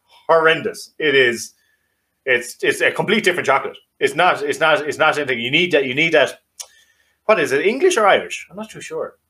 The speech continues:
Is it, um, well, regardless, you need that kind of Great Britain Irish flavorful milk. You need that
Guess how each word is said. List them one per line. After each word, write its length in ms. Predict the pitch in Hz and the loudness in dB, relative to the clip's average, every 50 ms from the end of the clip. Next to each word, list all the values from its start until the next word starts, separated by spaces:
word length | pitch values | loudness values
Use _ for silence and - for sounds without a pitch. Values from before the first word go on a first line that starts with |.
| _ _ - | _ _ -20
Is 100 | 143 143 | -20 -18
it, 140 | 151 143 143 - 156 | -16 -18 -16 -16 -14
um, 440 | 151 147 151 151 151 151 147 143 135 _ _ _ _ _ _ _ _ _ - | -12 -12 -12 -12 -14 -16 -20 _ _ _ _ _ _ _ _ _ _ _ -2
well, 240 | 202 220 220 214 | 2 4 4 6
regardless, 460 | 185 196 196 220 220 202 - 110 - 170 | 6 4 4 6 4 4 2 -2 -6 -6
you 160 | 170 151 160 | -6 -2 0
need 180 | 202 214 196 | 0 2 4
that 160 | 180 170 151 - | 4 2 2 2
kind 220 | - 156 147 135 | 2 0 0 0
of 80 | 131 135 | 0 2
Great 180 | - 175 151 | 2 2 2
Britain 260 | 147 135 123 127 131 | 2 -2 -4 -2 0
Irish 380 | 139 147 135 123 113 104 - - - - _ _ _ - | 2 2 2 2 0 -2 -6 -10 -14 -18 _ _ _ 2
flavorful 440 | 156 156 156 139 127 123 123 120 120 | 4 4 4 2 2 0 -2 0 2
milk. 280 | 123 113 101 - - - | 0 0 0 -4 -10 -8
You 100 | 131 135 | -2 0
need 160 | 160 196 180 | 0 2 4
that 200 | 185 147 127 - | 2 2 0 -2